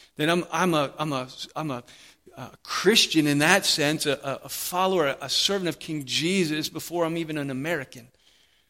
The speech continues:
'Cause it doesn't matter what country I live in, I serve King Jesus. And that, everything else is second. It's new. But what I want us to see this morning,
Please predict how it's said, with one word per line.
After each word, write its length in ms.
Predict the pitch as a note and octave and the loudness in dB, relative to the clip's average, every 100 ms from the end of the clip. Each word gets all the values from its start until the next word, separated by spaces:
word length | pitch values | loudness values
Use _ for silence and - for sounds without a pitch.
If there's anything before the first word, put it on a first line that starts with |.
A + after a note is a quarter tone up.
| _ - | _ -16
'Cause 120 | E3+ | -4
it 40 | |
doesn't 200 | E3+ F3+ | 0 4
matter 200 | F3+ F#3 | 4 4
what 200 | F3 F3+ | 4 0
country 400 | - F#3+ F#3+ D#3 | -2 -4 -2 -2
I 120 | C#3 C#3 | -2 -4
live 260 | D3 D3+ | -6 -8
in, 240 | B2+ A#2+ A#2+ _ _ _ _ _ _ | -12 -16 -20 _ _ _ _ _ _
I 40 | - | -4
serve 360 | - D#3 C#3 | -4 -2 -8
King 260 | - D3 C3 | -10 -10 -8
Jesus. 640 | C3 C3+ A#2+ G#2+ - - _ _ _ _ - | -8 -8 -10 -16 -20 -20 _ _ _ _ -8
And 100 | C#3 | -2
that, 240 | D#3+ D#3+ - - | 0 -2 -4 -6
everything 440 | E3+ F3+ D3+ D3+ | -2 0 2 2
else 280 | D3+ D3 - | 0 -2 -4
is 80 | C3+ | -4
second. 800 | - - - E3+ - B2+ - - _ _ _ _ _ _ _ _ _ _ _ _ _ - | -4 0 0 -2 -6 -14 -18 -20 _ _ _ _ _ _ _ _ _ _ _ _ _ -12
It's 140 | - | -6
new. 400 | C#3+ F3 E3 A#2+ - - _ _ _ _ _ _ _ _ _ - | 2 2 2 -2 -16 -20 _ _ _ _ _ _ _ _ _ -20
But 100 | - | -14
what 140 | F3 F#3 | -6 -4
I 20 | |
want 200 | F#3+ E3+ | -2 -4
us 80 | - | -4
to 100 | C#3 | -4
see 240 | - F3+ | -2 -4
this 260 | D#3+ D#3 E3 | -4 -4 -4
morning, 380 | D#3 C3 A2+ | -8 -10 -14